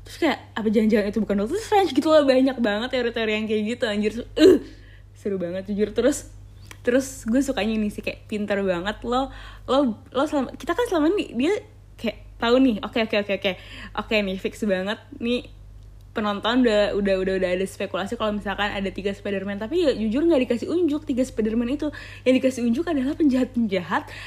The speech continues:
dari film Spider-Man yang lain gitu, ngerti gak sih lo? Kayak, eh, ini penjahatnya ada, jangan-jangan Spider-Man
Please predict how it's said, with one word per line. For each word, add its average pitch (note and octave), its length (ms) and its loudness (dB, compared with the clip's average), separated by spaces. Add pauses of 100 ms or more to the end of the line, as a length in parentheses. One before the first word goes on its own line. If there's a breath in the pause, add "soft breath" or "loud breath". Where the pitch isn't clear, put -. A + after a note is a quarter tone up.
(140)
dari G3+ 480 0 (240 loud breath)
film F4 240 4
Spider-Man E4+ 640 2
yang E4+ 160 2
lain F4+ 240 4
gitu, D#4 160 4
ngerti F#4+ 240 2
gak D4 160 6
sih C#4+ 160 -4
lo? F4 320 -2
Kayak, D#4+ 320 2 (680 loud breath)
eh, D4+ 200 2 (180)
ini B3+ 400 2
penjahatnya B3 560 0
ada, A3+ 80 0
jangan-jangan C#4+ 480 0
Spider-Man A3+ 360 0